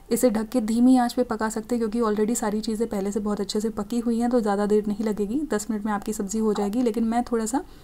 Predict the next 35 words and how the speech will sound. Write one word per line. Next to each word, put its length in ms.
इसमें 220
तरी 260
लगा 240
रही 100
हूँ, 80
यानी 140
कि 80
थोड़ा 200
सा 100
लटपटा 480
बना 240
रही 140
हूँ, 120
जैसे 220
कि 100
आपको 320
बाहर 260
मिलता 300
है 120
ढाबे 260
वगैरह 320
पे। 180
तो 80
यहाँ 200
पे 100
मैंने 200
करीबन 420
एक 160
ग्लास 260
के 120
जितना 280
पानी 340
ऐड 180
कर 180
दिया। 200